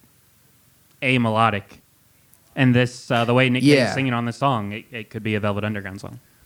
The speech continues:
Speaker 2: Well, it, it kinda makes me feel like he didn't give a fuck. I, that, it really gives that, like, "I do not give a fuck" kind of feeling,
Speaker 1: Mm-hmm.
Speaker 2: you know? So,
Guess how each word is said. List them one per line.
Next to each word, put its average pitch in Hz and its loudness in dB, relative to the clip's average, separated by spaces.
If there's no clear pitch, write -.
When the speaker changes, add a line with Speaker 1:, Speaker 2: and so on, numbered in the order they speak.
Speaker 2:
Well, 208 4
it, 190 -2
it 180 -6
kinda 285 -2
makes 156 2
me 147 2
feel 147 2
like 135 2
he 123 -12
didn't 131 -4
give 135 0
a - -10
fuck. - -8
I, 127 -2
that, 127 0
it 131 2
really 160 4
gives 135 2
that, 120 0
like, 107 -4
"I 117 -2
do 139 0
not 135 2
give 120 -2
a 104 -4
fuck" - -6
kind 117 -4
of 101 -12
feeling, 113 -6
Speaker 1:
Mm-hmm. 104 -6
Speaker 2:
you 113 -6
know? 120 -4
So, 214 4